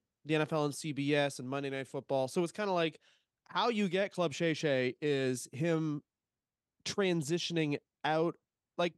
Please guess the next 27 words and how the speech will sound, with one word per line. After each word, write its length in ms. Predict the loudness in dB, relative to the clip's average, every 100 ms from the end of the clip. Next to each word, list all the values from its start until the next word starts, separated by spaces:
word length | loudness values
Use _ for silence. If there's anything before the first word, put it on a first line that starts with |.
| -8
Skip 240 | -2 0
Bayless 320 | 2 2 2
is 120 | 2 2
a 60 |
really 220 | 2 2
good 220 | 4 2 4
pinpoint 480 | 2 4 4 2
for, 140 | 4 4
like, 260 | 4 2 -6 -20 -20 _
he 120 | -4
talks 280 | 0 0 2
so 100 | 0
much 160 | 2 0
shit 280 | 0 0 2
with 140 | -2
so 200 | 2 0
little 460 | 2 2 2 0 -2 _ _ _ _ -4
to 80 |
back 280 | 0 0 0
it 60 | 0
up 200 | 0 -2 _
that 120 | -2 0
he 180 | 0
will, 280 | 0 0 -2 _ _ -4
you 80 | 0
can 160 | 0
pivot 380 | 0 0 2